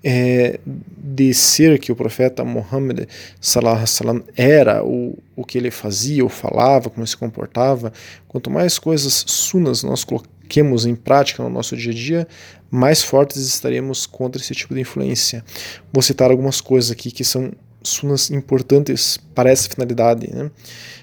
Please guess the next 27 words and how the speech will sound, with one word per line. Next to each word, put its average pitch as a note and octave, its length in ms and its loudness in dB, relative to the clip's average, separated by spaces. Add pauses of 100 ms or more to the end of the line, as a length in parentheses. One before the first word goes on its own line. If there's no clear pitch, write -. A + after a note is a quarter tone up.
(100)
Fazer B2+ 240 0
muito C#3 240 -2
salawat, B2 760 2
pedir B2+ 400 -4
bênçãos B2+ 720 -4
sobre B2+ 240 -4
o A#2+ 40 -4
profeta - 380 -6
Muhammad B2 540 -6
sallallahu - 500 -2
alaihi A2 100 -2
wasallam, A#2 460 -2
ajuda. A2 520 -2 (920)
O C3+ 60 -4
uso B2 180 2
de B2 100 4
miswak, B2+ 840 4 (500)
ajuda. A2+ 460 -6
Miswak B2 680 2 (500)
é A#2+ 160 2
uma B2 100 0
espécie A#2+ 540 2
de, A#2+ 340 2 (480)
é, A#2 320 0 (500)
escova D3+ 480 4
de B2+ 120 4
dente D3 440 -2